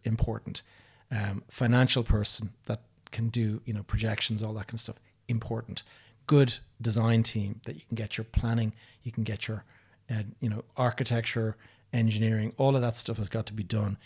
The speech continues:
in a cost-effective way. That's all something that you can obviously manage. But most of the risks in property can be managed and mitigated in some way. You can pre-sell stuff.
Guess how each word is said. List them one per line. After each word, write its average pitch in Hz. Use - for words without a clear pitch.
in 107
a -
cost-effective 107
way. 113
That's 120
all 117
something 110
that 104
you 101
can 107
obviously 98
manage. 104
But -
most 156
of 165
the 151
risks -
in 117
property 110
can 127
be 120
managed 104
and 104
mitigated 110
in 107
some 110
way. 101
You 113
can 110
pre-sell 139
stuff. -